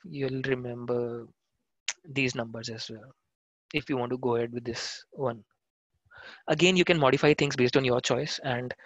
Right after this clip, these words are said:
how you want your layout to be, um, based on the heights, based on the dashboard layout that you have chosen up with.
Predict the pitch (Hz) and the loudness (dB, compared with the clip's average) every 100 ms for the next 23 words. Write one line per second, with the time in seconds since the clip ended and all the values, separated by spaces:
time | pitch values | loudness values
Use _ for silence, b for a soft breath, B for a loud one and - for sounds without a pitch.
0 | B B B - 139 131 131 123 120 127 | B B B 0 4 6 8 6 6 6
1 | 120 117 120 - 123 131 165 - 123 113 | 6 6 2 -2 -4 -4 -10 -10 -2 0
2 | 113 117 113 127 120 120 127 123 120 131 | -2 -8 -16 -2 0 0 0 2 2 0
3 | - - 123 120 123 123 - B B _ | -4 -2 -2 0 -2 -4 -10 B B _
4 | 131 113 110 113 - 120 113 - 135 120 | 4 6 6 4 0 0 0 0 0 4
5 | 120 127 127 117 120 123 - 120 120 120 | 2 2 0 -2 -2 -4 -2 -2 -2 -4
6 | 123 | -4